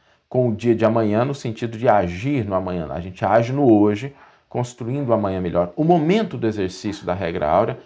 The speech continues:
é o hoje. E Jesus foi um grande exemplo dessa regra, porque Jesus iniciou esse processo de fazer o bem sem esperar nenhuma recompensa, sem esperar consideração,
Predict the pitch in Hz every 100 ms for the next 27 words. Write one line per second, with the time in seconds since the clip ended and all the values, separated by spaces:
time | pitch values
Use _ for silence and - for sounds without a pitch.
0 | _ _ - 139 135 98 87 - - _
1 | _ _ _ - - 180 185 156 196 -
2 | 202 190 151 185 180 185 120 139 143 -
3 | 92 - _ - - _ _ - 87 -
4 | - 87 87 71 - - _ _ _ -
5 | 131 190 180 127 170 170 - - - -
6 | 180 202 - - 190 208 160 - - 76
7 | - 101 113 - - _ - 127 160 135
8 | 117 113 104 131 165 - _ _ - -
9 | 262 233 - 151 117 98 90 _ _ _
10 | _ 196 180 131 120 117 - 117 113 107
11 | 104 - 104 _ - - - 180 175 143
12 | 117 110 110 98 104 95 101 101 - 98
13 | 98